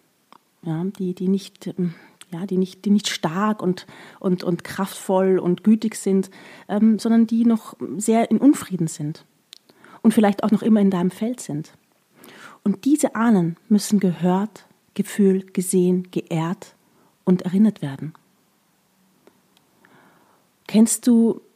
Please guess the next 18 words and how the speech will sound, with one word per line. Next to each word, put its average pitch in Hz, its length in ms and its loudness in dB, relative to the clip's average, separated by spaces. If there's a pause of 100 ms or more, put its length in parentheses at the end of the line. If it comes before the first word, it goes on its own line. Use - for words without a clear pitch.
(400)
zum - 160 2
Beispiel 196 280 2
schmerzende 202 500 0
Familiengeschichten, 196 920 2
die 180 80 -8
sich 175 220 -8
immer 214 280 4
wieder 233 240 0
wiederholen? 156 520 -4 (520)
Man 175 120 -8
kann 190 200 0
auch 180 160 0
von 190 200 2
sich - 220 -4
wiederholenden, 190 800 2 (260)
generationsübergreifenden 185 1300 0
Traumata 196 420 0
sprechen. 151 500 -12